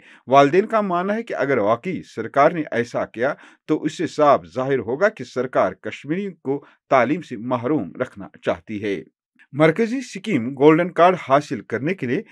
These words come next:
मुस्तक और गरीब अफराद एक दर से दूसरे दर पर जाकर अपना कीमती वक्त जाया कर रहे हैं, जबकि दो हज़ार ग्यारह की मर्दमशुमारी के हिसाब से जो फहरिस्त बन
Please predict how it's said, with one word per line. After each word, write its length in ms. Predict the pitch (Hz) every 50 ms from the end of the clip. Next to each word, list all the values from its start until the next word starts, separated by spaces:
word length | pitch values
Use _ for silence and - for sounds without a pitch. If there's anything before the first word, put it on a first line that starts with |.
| - _ _ -
मुस्तक 400 | 110 147 160 156 - 202 208 202
और 180 | 190 180 165 104
गरीब 360 | 95 120 127 151 160 135 - _ _ -
अफराद 360 | 107 - - 117 131 170 190 _ -
एक 280 | 123 120 113 - -
दर 220 | 87 78 135 147 170
से 280 | 156 - 110 110 - _ _ _ _ _ 113
दूसरे 420 | 113 156 175 - - 117 104 98
दर 200 | 82 117 135 151
पर 260 | 151 - 147 147 131
जाकर 400 | 104 120 107 92 - - 127 - _ _ -
अपना 300 | 127 - 156 123 98 92 _ _
कीमती 360 | - 139 151 156 156 - 113 95
वक्त 280 | 107 117 - - 95 _ _ -
जाया 420 | 123 110 107 139 110 80 80 82
कर 220 | 85 - 104 104 101
रहे 300 | 98 104 110 117 117 117
हैं, 200 | 120 104 85 - _ - - _ -
जबकि 300 | 104 135 123 - - 120
दो 140 | 98 120 123
हज़ार 340 | 123 127 123 147 170 190 185
ग्यारह 280 | 127 117 117 127 143 151
की 140 | 151 147
मर्दमशुमारी 760 | 131 110 120 123 113 101 101 95 - - - 98 101 123 165 214
के 120 | - 175
हिसाब 420 | 113 98 104 98 - - 123 -
से 220 | - - 127 156 190 _ _ _ _ _ 107
जो 240 | 110 120 147 143 110 95 _ -
फहरिस्त 340 | 143 165 196 208 - - 131
बन 280 | 113 123 123 117 107